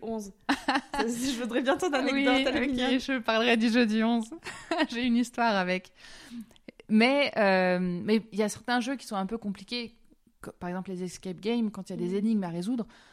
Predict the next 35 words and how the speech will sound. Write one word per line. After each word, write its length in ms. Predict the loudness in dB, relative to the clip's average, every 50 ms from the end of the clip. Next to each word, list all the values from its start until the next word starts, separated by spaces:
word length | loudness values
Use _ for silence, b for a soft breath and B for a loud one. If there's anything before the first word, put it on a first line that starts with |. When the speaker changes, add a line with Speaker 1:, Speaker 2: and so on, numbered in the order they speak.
| B B -6 -4
Speaker 2:
En 100 | -2 0
allemand, 500 | 0 0 0 0 0 0 0 -2 -4 -6 -8
quand 140 | -10 -8 -6
il 20 |
y 20 | -6
a 40 |
des 120 | -6 -6 -4
jeux 140 | -4 -4 -4
de 60 | -2
mots, 260 | -2 -2 -2 -4 -8 b b b b b b b _ _ -20 -18
bon, 400 | -10 -4 0 0 0 0 -2 -6 -10 -12
je 160 | -10 -8 -8 -6
Speaker 1:
Ah 100 | -4 -4 -2
oui. 140 | -2 -4 -4 -6 -10 -14 -16 -18 -20 -20 -20 -20 -20 -20 _ -20 -20 -20 _ -16
Oui, 80 | -16 -14
forcément. 440 | -14 -14 -14 -12 -12 -10 -10 -10 -8
Speaker 2:
c'est, 260 | -4 -2 0 0 -2
c'est 160 | -2 -2 0
vraiment 280 | 0 2 2 2 2 0
pas 540 | -2 -2 _ 2 4 4 4 4 2 0 -4
si 260 | -8 -10 -8 -8 -6
simple. 360 | -4 -4 -4 -4 -6 -8 -8 -8
<laughs> 280 | -8 -8 -8 -12 -20 _ _ -14
Speaker 1:
Mhm. 80 | -12 -12 -10 -12 -12 -14 -18 -20 B _ _ -10
Speaker 2:
Donc 220 | -8 -8 -8 -4
moi 180 | -2 0 0 0
qui 140 | 0 0 -2
aime 160 | 0 0 0
bien 180 | 0 0 0 0
aussi, 380 | -2 -4 -6 -8 -6 -4 -2
euh, 280 | -2 0 -2 -2 -4 -6 -8 _ -18 -20 -16 -8
les, 260 | -2 2 2 2 2 2
les 160 | 0 0 0
jeux, 280 | 0 2 2 2 2
euh, 180 | 2 0 -2